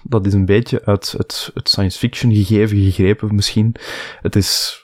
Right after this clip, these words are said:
heel interessant, technologisch en, en vanuit de genetica, dat men dat eigenlijk nu al kan, dat men door gebruik te maken van particuliere D N A-databanken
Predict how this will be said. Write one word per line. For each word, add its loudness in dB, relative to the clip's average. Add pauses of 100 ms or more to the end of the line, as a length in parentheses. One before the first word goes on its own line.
(140)
heel 4
interessant, 0 (280)
technologisch 0
en, -2
en -2
vanuit 0
de 2
genetica, 0
dat -4
men 0
dat -2
eigenlijk 0
nu 4
al -2
kan, 0
dat 0
men -2 (160)
door 0
gebruik 2
te -4
maken 0
van 0
particuliere -2
D -2
N 2
A-databanken -2